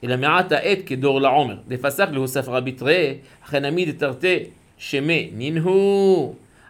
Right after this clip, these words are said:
אמרי התם בשתי תיבות פסיק להו, בשני שיטין לא פסיק להו. אבל אחר אפילו בשני שיטין נמי פסיק להו. אומרת הגמרא, אם ככה, שהפסוק אומר, "את כדור לעומר מלך עילם", שהוא כותב את זה בשתי מילים, "את כדור לעומר".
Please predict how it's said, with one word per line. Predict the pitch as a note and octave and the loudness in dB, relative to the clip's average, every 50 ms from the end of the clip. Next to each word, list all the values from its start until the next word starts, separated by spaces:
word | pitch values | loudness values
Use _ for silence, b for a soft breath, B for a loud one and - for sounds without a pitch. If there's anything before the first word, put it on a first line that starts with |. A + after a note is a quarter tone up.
| b b A2 | b b -2
אמרי | B2+ C#3+ C#3+ B2+ | 0 0 2 2
התם | B2 A#2 A2+ - F3 F3 E3 | 2 0 2 2 0 0 0
בשתי | D3 - - E3+ E3+ | -2 -4 -2 -4 0
תיבות | D#3 D3+ D3+ F3+ F3+ F3+ | 0 0 0 0 -2 -2
פסיק | D3+ D3 - E3+ E3 D3+ | -4 -4 -2 -2 -2 0
להו, | D3+ D#3 F3 E3 | 0 0 2 0
בשני | D3+ B2+ D#3 E3+ D#3+ | 0 -2 -4 -4 -4
שיטין | D#3 D#3+ D#3+ E3+ F#3 F3+ F#3 | -4 -4 -4 -4 -2 2 2
לא | G3+ G3+ G3+ | 2 2 2
פסיק | F3+ D3+ C#3+ D#3 B2+ | 0 -4 -4 -4 -4
להו. | B2+ A#2 F2+ - - b b b b b b b | -4 -6 -6 -8 -14 b b b b b b b
אבל | G2+ G#2+ G#2+ A2 | -8 -4 -4 -4
אחר | A2+ - G3 G3 | 0 4 4 4
אפילו | F#3 F#3+ A3 F#3+ D#3+ | 4 2 -2 -4 -4
בשני | C3 C#3+ F3 F3 | -4 -4 -4 -4
שיטין | E3+ F#3+ F#3 F#3+ A3 G#3+ G#3 | -4 -4 -6 -6 -6 -4 -2
נמי | G3+ G#3 A3+ A#3+ A#3+ A3+ A3 G#3 G#3 B B B B | 0 2 4 4 4 4 2 0 -4 B B B B
פסיק | - C3 - - C3+ B2 | -10 -8 -6 -6 -6 -6
להו. | B2+ | -6
אומרת | A#2 B2 C#3+ - | -6 -6 -6 -6
הגמרא, | E3 D#3 D3+ D3+ E3 | -4 -2 0 0 2
אם | E3 D#3+ | 0 2
ככה, | E3 F3+ D#3 - B2+ B2+ B2 B B B B B B B | 4 4 4 4 2 -2 -4 B B B B B B B
שהפסוק | - B2 B2 B2 C3 B2+ - F3 E3 | -8 -6 -6 -6 -8 -8 -6 -4 -2
אומר, | F3 E3+ E3+ D#3 E3+ F#3+ | 0 0 2 2 2 2
"את | F3+ F#3 | 2 2
כדור | D#3+ D#3+ D3+ E3 D#3 | 0 0 2 2 4
לעומר | E3 D3 F3 F3+ F3 | 4 2 2 0 0
מלך | D#3+ E3 F3 F3+ F3 - | 0 2 2 2 2 4
עילם", | D3+ D3+ E3 F3 D#3+ A#2+ - - b b b b b b b b | 4 6 6 6 6 6 2 -8 b b b b b b b b
שהוא | - - D3 D3+ D#3 D#3 D3+ D3+ D3+ - _ _ _ _ _ _ _ _ - A#2+ A#2 | -4 2 6 6 8 8 6 4 0 -12 _ _ _ _ _ _ _ _ -14 -14 -10
כותב | - C3+ B2+ - F#3 G3+ G3+ F#3 | -8 -8 -2 0 2 4 4 2
את | D3+ | 2
זה | C#3+ F#3 G#3+ G3+ F#3+ F#3 - - | 4 4 4 6 4 2 0 -4
בשתי | C#3+ D3 - - - F#3+ | -8 -8 -6 -2 -2 -2
מילים, | F#3+ G3+ F#3+ E3+ F3 F3 | 0 2 0 0 0 -2
"את | - - | -10 -4
כדור | - D3+ D3 D3 D#3+ E3+ G3 A3+ B3+ B3+ B2+ - - - - - | 0 0 2 6 8 8 8 8 6 4 0 -6 -10 -16 -8 0
לעומר". | C#3+ D#3 D3+ D#3+ F3 E3+ C#3+ A#2+ G#2+ | 4 6 6 6 6 4 2 0 -4